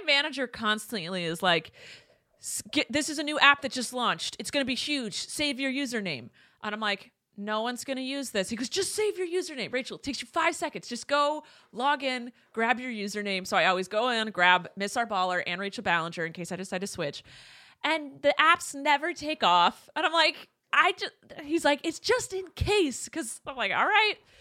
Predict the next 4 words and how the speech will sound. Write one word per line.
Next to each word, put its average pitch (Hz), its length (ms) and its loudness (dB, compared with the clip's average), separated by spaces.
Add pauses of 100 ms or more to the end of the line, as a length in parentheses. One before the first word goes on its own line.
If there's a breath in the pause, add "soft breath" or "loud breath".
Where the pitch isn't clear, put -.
(180 soft breath)
that's 220 240 2
fine." 392 420 2 (420 loud breath)
But 240 240 6 (500)
that's, 262 540 -8